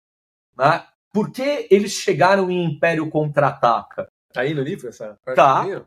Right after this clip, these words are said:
Speaker 2: Tá.
Speaker 1: tá. Por que que eles chegaram em Império Contra-Ataca? Porque o George Lucas, ele queria de cara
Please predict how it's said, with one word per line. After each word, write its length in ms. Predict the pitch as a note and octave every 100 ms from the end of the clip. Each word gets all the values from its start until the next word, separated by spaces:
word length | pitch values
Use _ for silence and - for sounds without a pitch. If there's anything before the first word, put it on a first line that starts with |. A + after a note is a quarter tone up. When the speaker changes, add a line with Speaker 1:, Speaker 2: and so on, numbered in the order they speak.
| _
Speaker 2:
Tá. 120 | A#2+
Speaker 1:
tá. 480 | F3 C#3+ E3 E3 - -
Por 120 | D#3
que 120 | C4
que 80 | D4+
eles 100 | D#4
chegaram 380 | - A3 F3+ E3
em 60 | D#3+
Império 360 | D3 D3+ C#3+ C#3
Contra-Ataca? 800 | C#3+ C#3 C3 - A#2 G2+ - - _ _ _ _
Porque 440 | F#3+ F3+ A3 A#3+ G#3+
o 80 | D#3
George 280 | G#3 A3+ F3
Lucas, 420 | G#3 D#4 F#3 C#3+
ele 160 | E3+ G3+
queria 360 | G#3 G3+ G3
de 200 | C3+ C#3 -
cara 640 | - G3+ B3 C4 C3+ A2+